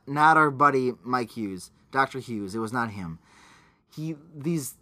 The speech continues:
workers kept dying, and then he kept saying, "Dispose of these bodies." Like, what the fuck? Just dispose of these bodies, and then we find out that they're all illegals, and that he'll have 'em,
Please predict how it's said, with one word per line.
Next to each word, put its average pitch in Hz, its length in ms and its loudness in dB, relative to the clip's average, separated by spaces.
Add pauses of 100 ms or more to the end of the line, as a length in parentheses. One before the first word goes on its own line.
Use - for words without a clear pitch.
(160)
workers 170 400 0
kept 131 240 -4
dying, 123 520 -4 (300)
and 123 120 -6
then 139 120 -4
he 139 180 -8
kept 147 360 -6
saying, 131 420 -6 (120)
"Dispose 143 480 0
of 143 60 -2
these 135 160 -4
bodies." 117 680 4
Like, 156 160 -4
what 226 200 2
the 220 120 0
fuck? 185 340 2
Just 170 240 -4
dispose 185 420 -2
of 165 60 -4
these 143 140 -4
bodies, 139 580 4 (380)
and 123 80 -8
then 135 80 -4
we 139 80 -2
find 135 260 -4
out 120 80 -6
that 110 120 -10
they're 113 140 -2
all 113 200 2
illegals, 104 380 -8
and 101 80 -8
that 98 80 -8
he'll 95 120 -8
have 101 240 -8
'em, 92 200 -8